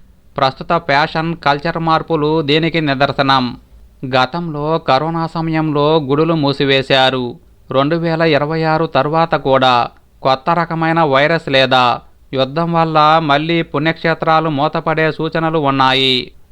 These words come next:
అలానే ఆకాశంలో తోకచుక్క పొడుతుంది. ఇది వినాశనానికి సంకేతం. రెండు వేల ఇరవై ఆరు తర్వాత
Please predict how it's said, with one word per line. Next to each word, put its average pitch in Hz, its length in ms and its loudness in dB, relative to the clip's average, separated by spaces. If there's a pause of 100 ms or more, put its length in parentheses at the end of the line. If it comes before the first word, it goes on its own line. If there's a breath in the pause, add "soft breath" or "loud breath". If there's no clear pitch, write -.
అలానే 160 720 -2
ఆకాశంలో 160 760 -2
తోకచుక్క 156 580 -2
పొడుతుంది. 135 840 -2 (280)
ఇది 156 420 0
వినాశనానికి 160 840 -2
సంకేతం. 131 720 0 (560)
రెండు 135 260 0
వేల 165 260 -2
ఇరవై 156 400 0
ఆరు 160 220 0
తర్వాత 131 720 2